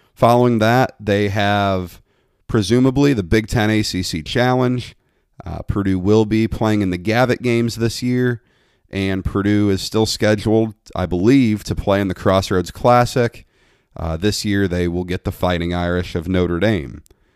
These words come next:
And what should be the last year of the Crossroads Classic, I believe, as that contract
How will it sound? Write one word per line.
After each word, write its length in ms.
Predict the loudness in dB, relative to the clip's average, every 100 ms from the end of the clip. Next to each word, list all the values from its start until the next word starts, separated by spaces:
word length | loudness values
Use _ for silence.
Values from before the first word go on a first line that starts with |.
| _ _ _ -8
And 220 | -6 -2
what 160 | -4 -2
should 260 | -2 0
be 120 | 0
the 80 | 0
last 420 | 0 0 0 -2
year 160 | -2 -2
of 80 | -4
the 80 | -6
Crossroads 560 | -2 -2 -2 -6 -6
Classic, 480 | 0 2 2 0 -2
I 100 | 0
believe, 400 | 2 2 0 -2
as 120 | -4
that 180 | -6 -6
contract 760 | -2 -2 -2 -4 -6 -6 -10